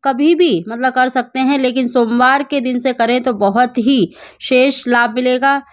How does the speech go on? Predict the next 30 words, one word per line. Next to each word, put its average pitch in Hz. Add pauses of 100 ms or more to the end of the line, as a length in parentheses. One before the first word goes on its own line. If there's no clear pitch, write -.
(180)
क्योंकि 320
सोमवार 285
का 311
दिन 262
भगवान 240
शंकर 247
का 269
माना 240
गया 233
है 262
और 240
इस 240
दिन 294
से 294
अगर 220
आप 233 (480)
इन 302
उपायों 247
को 269
करते 233
हैं 262
तो 269
जीवन 226
में 175
बहुत 233
जल्दी 220
आपको 196
सफलता 180
मिलती 170
है। 185